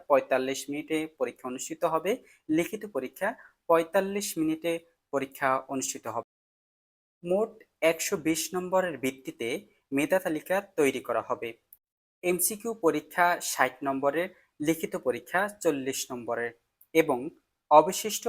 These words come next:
বিশ নম্বর এসএসসি চতুর্থ বিষয় সহ জিপিএ গুণ দুই এবং এইচএসসি চতুর্থ বিষয় সহ জিপিএ গুণ দুই দিয়ে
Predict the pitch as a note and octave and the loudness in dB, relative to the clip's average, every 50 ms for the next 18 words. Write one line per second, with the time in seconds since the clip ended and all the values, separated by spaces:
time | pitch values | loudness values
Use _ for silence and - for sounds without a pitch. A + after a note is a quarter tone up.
0 | G3+ C#3+ C#3 D3+ D#3 - - - F#3 F3+ F3+ F3 E3+ C3 A#2+ C#3+ E3+ - _ _ | -4 -2 -2 -4 -2 -2 -2 -2 -2 -2 0 2 2 2 2 0 -4 -8 _ _
1 | _ _ - D#3 D#3 - - F#3+ - - - G3+ G3+ G#3 G#3 - - - E3+ D3 | _ _ 0 2 2 2 0 0 0 0 0 0 -2 -6 -8 -10 -2 0 0 0
2 | - - F3+ E3+ - F3+ D#3 D#3+ D#3 - F3+ F3 E3 - - F#3 F3 E3+ C#3+ B2+ | 0 -6 -10 -6 -6 -4 -4 -2 -2 0 -2 -2 -2 -2 -2 0 0 0 0 -2
3 | C3+ C3+ C3+ - D3+ D3 D3+ D3 C#3 B2+ B2 C3 B2 A#2+ A#2 A#2 A#2 - D3 C#3+ | -4 -4 -4 -4 -2 0 0 0 -2 -2 -2 -2 -2 -2 -4 -10 -4 0 0 0
4 | B2+ A#2 B2+ F3+ G3+ - _ _ _ _ _ _ - D3+ C#3 B2 A#2+ - - _ | 2 0 -4 -8 -10 -12 _ _ _ _ _ _ 0 2 2 2 -2 -4 -6 _
5 | D#3 D#3 D#3+ D#3 - G3+ F#3+ - - - B2 C3 - - _ _ _ - E3+ E3 | 0 2 2 2 2 2 2 0 0 0 -2 -6 -8 -10 _ _ _ 0 0 0
6 | E3 - A3 G#3 - A3 G#3 E3+ E3 E3 - F#3+ F3+ F3 - - F#3+ F#3 F3 D3 | 0 0 -4 -4 -2 -4 -4 -2 -4 -2 0 0 0 0 0 0 0 0 0 0
7 | C3+ C#3 C3+ - - D#3 D3+ D#3 D#3 C#3+ B2+ C3 C3 C3 B2+ B2 B2 - - D#3 | -2 -6 -6 -2 -2 0 2 2 0 0 -2 -4 -4 -2 -2 -6 -8 -4 -2 0
8 | E3+ F3 D#3+ - C3 B2 C3+ E3 | 0 0 0 -2 -2 -2 0 0